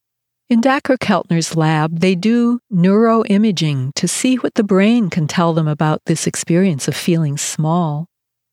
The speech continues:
And what they find is that when people are experiencing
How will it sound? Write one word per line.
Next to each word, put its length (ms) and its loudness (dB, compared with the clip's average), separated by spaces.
And 140 2
what 160 0
they 140 2
find 500 0
is 120 -2
that 220 -4
when 160 2
people 360 -2
are 120 2
experiencing 840 0